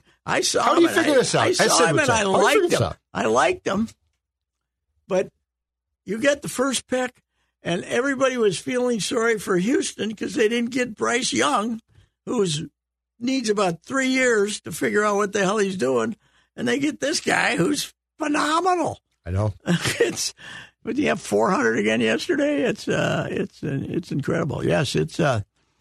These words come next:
Speaker 1: picking quarter-, now, there's some, there's some sure things, but there aren't that many of 'em. Andrew Luck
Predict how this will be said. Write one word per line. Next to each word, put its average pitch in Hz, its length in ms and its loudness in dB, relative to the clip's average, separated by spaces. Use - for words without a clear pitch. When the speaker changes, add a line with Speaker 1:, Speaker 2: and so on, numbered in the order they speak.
Speaker 1:
picking 269 440 0
quarter-, 233 360 2
now, 208 300 4
there's 185 260 2
some, 151 480 2
there's 165 280 0
some 175 140 0
sure 262 360 2
things, 156 580 0
but 131 140 -4
there 151 160 0
aren't 180 200 2
that 202 180 2
many 190 320 2
of 117 80 0
'em. 123 100 0
Andrew 143 360 0
Luck 123 300 0